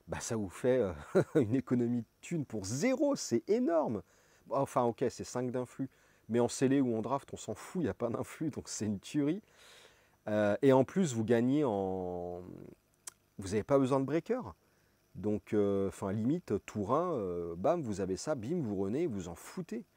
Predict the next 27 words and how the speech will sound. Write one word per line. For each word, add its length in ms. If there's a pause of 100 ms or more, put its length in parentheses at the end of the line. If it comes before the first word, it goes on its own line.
(520)
Vous 200
scoutez, 500
vous 180
avez 100
vu 140
ce 80
que 80
c'était 300
la 140
glace, 500
euh, 300
pff, 260
non, 140
mais 80
c'est, 440 (100)
oh, 420 (400)
ce 200 (180)
pack-là, 560 (680)
mais, 440
euh, 540 (960)
excellent. 560 (760)
Jackpot, 720 (260)
une 180
ressource 600
neutre, 560
sans 380
influx, 500